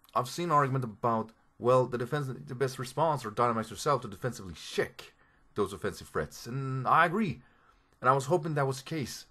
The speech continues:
but you're not rewarded for defensive plays here. Dynamax Pokemon can't capitalize on defensive moves. It can't recover. The, the only thing you got is,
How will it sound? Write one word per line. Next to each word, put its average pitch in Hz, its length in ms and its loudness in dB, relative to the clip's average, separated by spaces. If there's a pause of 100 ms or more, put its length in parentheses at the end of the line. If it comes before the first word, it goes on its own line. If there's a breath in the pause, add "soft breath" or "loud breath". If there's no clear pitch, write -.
but 127 240 0 (840 soft breath)
you're 139 240 4
not 135 320 8
rewarded 131 480 2
for 104 80 -4
defensive 82 400 -4
plays 76 320 -4
here. 73 240 -4 (200)
Dynamax 139 440 4
Pokemon 131 440 -2
can't 135 360 -2
capitalize 123 560 0
on 113 140 -6
defensive 107 500 -6
moves. 98 380 -4
It 78 100 -14
can't 151 300 -2
recover. 117 580 0 (600 loud breath)
The, 113 100 -8
the 131 180 0
only 135 180 2
thing 135 140 -4
you 127 80 -2
got 113 220 2
is, - 280 -8